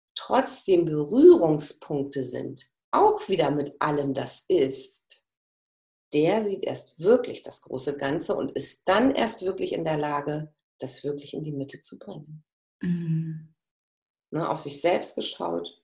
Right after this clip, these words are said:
Speaker 1: wie auch auf alles.
Speaker 2: Da erkennt man ja dann auch, dass alles, ähm,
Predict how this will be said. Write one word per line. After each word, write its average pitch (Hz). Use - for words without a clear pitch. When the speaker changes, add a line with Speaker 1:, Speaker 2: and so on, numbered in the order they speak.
Speaker 1:
wie 165
auch 156
auf -
alles. -
Speaker 2:
Da 170
erkennt 170
man 196
ja 185
dann 180
auch, 180
dass -
alles, 208
ähm, 190